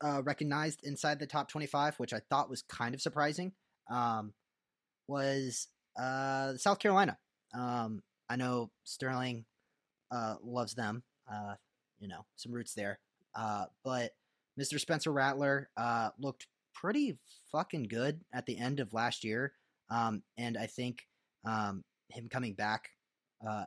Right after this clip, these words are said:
helps that team a lot. Um, I don't see why they can't be in the mix for a top twenty-five team, um, come week four or five.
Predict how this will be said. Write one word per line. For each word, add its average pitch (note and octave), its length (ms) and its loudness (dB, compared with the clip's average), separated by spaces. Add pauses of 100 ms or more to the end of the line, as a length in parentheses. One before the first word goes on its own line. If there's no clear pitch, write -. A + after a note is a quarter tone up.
helps - 400 -6
that A#2+ 360 0
team B2+ 240 -6
a - 80 -8
lot. A2 360 0 (440)
Um, G#2+ 460 0 (340)
I A#2+ 140 2
don't C#3 160 -2
see C#3+ 180 -2
why B2 200 0
they A#2 420 -2
can't A#2 340 -8
be B2+ 380 -4
in A#2+ 120 -6
the B2 60 -4
mix B2+ 320 -4
for A#2+ 300 -2
a G2+ 80 -6
top A2 260 -4
twenty-five A2 540 -4
team, A2 380 -8 (420)
um, G2 320 -6 (420)
come G#2+ 180 -2
week G#2 200 -6
four A2 200 -2
or F#2+ 60 -4
five. G#2 380 -2